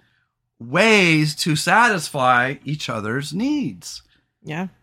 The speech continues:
Speaker 1: And at the end of the day, you may just find that you don't have to start over with a new lover. You just gotta have that lover who forgot about making you a priority, uh, start caring about you in a certain way again.
Speaker 2: Mm-hmm. Yeah.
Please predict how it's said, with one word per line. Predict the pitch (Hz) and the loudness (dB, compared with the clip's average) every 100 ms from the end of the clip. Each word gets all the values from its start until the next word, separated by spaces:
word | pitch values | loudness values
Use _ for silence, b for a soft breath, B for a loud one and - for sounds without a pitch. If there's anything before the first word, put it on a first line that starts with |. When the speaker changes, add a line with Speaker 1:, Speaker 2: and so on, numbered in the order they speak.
| - | -4
Speaker 1:
And | 151 | -2
at | 156 | 0
the | 170 | 0
end | 202 | 0
of | |
the | 190 | 0
day, | 151 185 | 2 2
you | 170 156 | 2 0
may | 151 196 220 | 0 0 -2
just | 175 - | -4 -2
find | 190 214 156 | 0 2 0
that | 135 | -4
you | 180 | -6
don't | 196 | -2
have | 185 165 | -2 -4
to | 135 | -8
start | - 147 139 | 0 2 4
over | 190 233 170 | 4 4 0
with | 135 123 | -4 -4
a | 120 | -2
new | 123 120 | -2 -2
lover. | 170 262 196 185 185 b b _ - | 0 0 2 -2 -2 b b _ -10
You | 185 | -8
just | 190 - | -8 0
gotta | 170 160 151 147 _ _ _ _ _ - | 2 4 2 -2 _ _ _ _ _ -8
have | 170 196 175 | 0 0 2
that | 160 135 | 0 2
lover | 135 156 151 147 139 135 _ _ - | 2 2 4 2 2 -4 _ _ -6
who | 151 151 143 | 0 2 0
forgot | - 143 135 170 220 202 | -4 -6 2 4 6 4
about | 165 160 156 151 - b b - | 4 6 6 2 -4 b b -2
making | 160 165 156 | 0 2 2
you | 156 156 | 4 2
a | |
priority, | 143 127 143 214 220 160 156 131 131 - _ _ | 0 2 4 6 4 2 0 0 -2 -8 _ _
uh, | 120 127 123 | -4 -2 -2
start | - 127 | -2 -4
caring | - 202 226 160 | -2 0 2 2
about | 123 123 - | 0 0 -2
you | 127 127 | -4 -2
in | 123 | -2
a | 117 | -2
certain | 120 117 170 | -4 -4 -4
way | 214 143 | -4 -4
again. | 117 98 82 - _ _ | -8 -12 -16 -20 _ _
Speaker 2:
Mm-hmm. | 180 185 220 240 _ _ _ _ _ _ _ _ | -8 -4 -4 -6 _ _ _ _ _ _ _ _
Yeah. | 175 220 | -12 -12